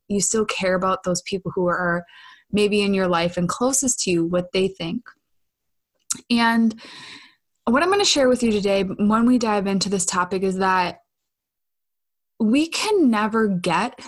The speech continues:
to where the divine, the God of your understanding, intended us to be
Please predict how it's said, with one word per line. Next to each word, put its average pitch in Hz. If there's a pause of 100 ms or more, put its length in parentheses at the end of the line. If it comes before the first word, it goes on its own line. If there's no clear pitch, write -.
(640)
to -
where 220 (160)
the 214
divine, 180 (640)
the 190
God 190
of 196
your 202
understanding, 196
intended 180
us 254
to 269
be 294